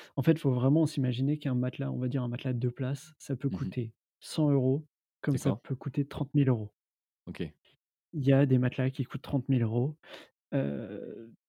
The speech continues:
Speaker 1: nous, allez, mmh, si on prend les, les grandes marques qui ont, qui font beaucoup de com en ce moment, on va dire les Teddy Bear, Simba, Emma et compagnie,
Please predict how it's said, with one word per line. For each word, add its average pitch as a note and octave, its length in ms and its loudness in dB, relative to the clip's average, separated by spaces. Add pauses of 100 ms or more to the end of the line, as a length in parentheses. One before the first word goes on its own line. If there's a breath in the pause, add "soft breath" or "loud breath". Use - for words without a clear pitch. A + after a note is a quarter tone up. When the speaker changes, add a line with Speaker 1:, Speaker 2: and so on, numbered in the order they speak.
(100)
Speaker 1:
nous, D#3+ 840 6
allez, A#2 260 2
mmh, C3+ 260 0 (460)
si - 160 2
on D3 100 6
prend F3 200 -2
les, C#3 280 2
les C#3 160 2
grandes C3 400 0
marques C3+ 520 -2
qui - 220 -14
ont, B2+ 220 -6 (420)
qui - 160 -16
font - 180 -6
beaucoup C3 420 2
de - 60 -10
com C#3+ 300 4
en B2 80 -4
ce - 140 -14
moment, C3+ 240 0
on - 20 -4
va A#2+ 180 -8
dire C#3+ 320 -14 (240 loud breath)
les C#3 100 -2
Teddy B2+ 320 -2
Bear, C3 300 0
Simba, B2 720 -4
Emma B2 560 0 (460 soft breath)
et C3 100 0
compagnie, C3 540 4